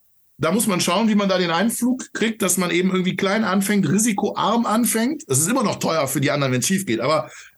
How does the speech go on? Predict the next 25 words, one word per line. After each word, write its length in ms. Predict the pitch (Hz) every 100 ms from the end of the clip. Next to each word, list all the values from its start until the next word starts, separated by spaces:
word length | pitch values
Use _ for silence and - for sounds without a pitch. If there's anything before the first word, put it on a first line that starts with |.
| _
ähm, 420 | - 156 160 165 - _ _
bis 220 | - 208 226
man 180 | 202
eben, 540 | 156 208 220 214 196 - _ _ _ _ _ _ _ _ _
und 180 | - 170
das 200 | 214 226
geht 260 | 240 247 - _ _ - - - - 139
fand 300 | - 175 208
ich 120 | 233
dann 180 | 233 196
schneller 400 | - 220 247 208
als 200 | 185 -
gedacht. 400 | 208 208 - 131
Also 140 | 120
wir 80 | 139
haben 100 | 180
am 100 | 190
Anfang, 280 | 285 226 180
haben 100 | 175
wir 80 |
nur 140 | 180 175
kleine 340 | 196 202 208
Sachen 280 | 185 196 175
bekommen. 460 | 131 131 113 101 - _ _ _ _ _ -
Ja, 340 | 135 190 196